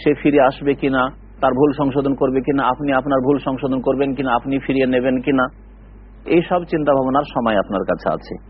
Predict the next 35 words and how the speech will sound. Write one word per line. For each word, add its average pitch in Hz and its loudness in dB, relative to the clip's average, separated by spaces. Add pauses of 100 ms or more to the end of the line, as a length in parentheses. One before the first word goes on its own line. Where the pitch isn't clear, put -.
(260)
তারপরে 185 0
দেখলেন 170 0
যে 135 2 (100)
না, 117 0
রাখবো 143 0
না, 190 -4 (400)
তিন 175 2
মাস 147 -2
পার 139 2
হইলে 147 2
বা 139 2 (100)
তিন 147 0
মাসিক 135 0 (100)
পার 131 4
হইলেই 185 2 (400)
সেই 185 2 (380)
স্ত্রী 190 0
আপনার 147 0 (420)
বায়না 139 2
হয়ে 151 4
যাবে, 151 2
অর্থাৎ 175 2 (920)
বিচ্ছিন্ন 156 2
হয়ে 95 0
যাবে। 78 -10 (320)
সে - 2
অন্য 214 2 (140)
জায়গায় 127 2
বিবাহ 196 2
করতে 156 0
পারে 160 2
ইদ্যত 135 0
পার 117 2
হওয়ার 98 0
পরে, 151 2